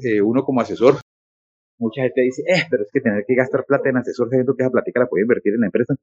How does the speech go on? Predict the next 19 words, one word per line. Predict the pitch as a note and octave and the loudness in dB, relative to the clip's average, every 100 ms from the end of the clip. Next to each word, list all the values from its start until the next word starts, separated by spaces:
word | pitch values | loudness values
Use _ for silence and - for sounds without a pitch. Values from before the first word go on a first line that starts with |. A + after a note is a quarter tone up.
| _ _ _ _ _ | _ _ _ _ _
Entonces, | - G2+ A2+ A2 G#2 - | -6 0 0 0 -8 -2
yo | A2 | 0
les | B2 | 2
recuerdo | A#2+ - C#3 A#2 - - | 0 0 0 0 -4 -10
a | - | -6
todos | G2 A2+ | 0 0
los, | G2+ D#2+ - G2+ | 0 -6 -16 -10
los | F2+ F2 | -6 -4
que | - | -2
nos | E2 | -2
escuchan | F2 - B2 C3 | -2 -4 -4 2
en | A#2+ | 0
este | F#2+ | 0
momento, | A2+ A2 B2 - _ _ _ _ _ - | -2 0 0 -2 _ _ _ _ _ -2
ojo, | F#2+ - - - _ _ - | 0 2 2 0 _ _ -6
es | D2+ D#2+ | -4 0
mejor | G2+ B2 - C3 - - | 0 0 2 2 0 -4
asesorarse | G2 F2+ - D2+ D#2+ - | -4 -2 0 0 0 -2
bien | A#2 B2 A2+ A#2+ | -2 2 0 0